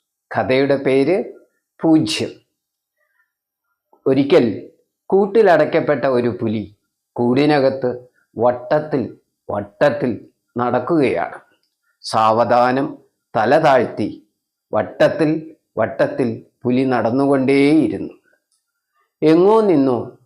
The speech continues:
ഒരു കുരുവി പുലിക്കൂടിന് പുറത്തു വന്നിരുന്നു. കൂടിന് പുറത്തിരുന്ന് പുലി നടക്കുന്നത് കുരുവി സശ്രദ്ധം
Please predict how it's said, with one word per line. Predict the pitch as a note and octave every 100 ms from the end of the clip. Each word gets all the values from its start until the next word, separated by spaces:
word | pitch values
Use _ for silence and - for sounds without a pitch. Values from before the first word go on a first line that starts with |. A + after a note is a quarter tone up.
| -
ഒരു | C#3
കുരുവി | C#3 B2 G#2+ B2 C3 - - _ _ _ _ _ _
പുലിക്കൂടിന് | D3+ D3+ F3 E3 C#3+ C#3 C3+
പുറത്തു | B2 A2+ - B2+
വന്നിരുന്നു. | G#2 G#2 G#2 F#2 F2+ - _ _ _ _ _ _ _ _ _ _
കൂടിന് | D3 D3+ F3 F#3
പുറത്തിരുന്ന് | E3+ D3+ C#3+ E3+ C#3+ C3+ C3+ A2+ - _ _ _ _
പുലി | E3+ F3 G#3
നടക്കുന്നത് | F#3+ D3+ C#3+ D#3+ D3 C#3+ B2+ A2+ - _ _ _
കുരുവി | - C3 C3 D3 E3+ - - _ _
സശ്രദ്ധം | - G#3 G3+ - C#3+ B2 A2+ - D#3 C3 -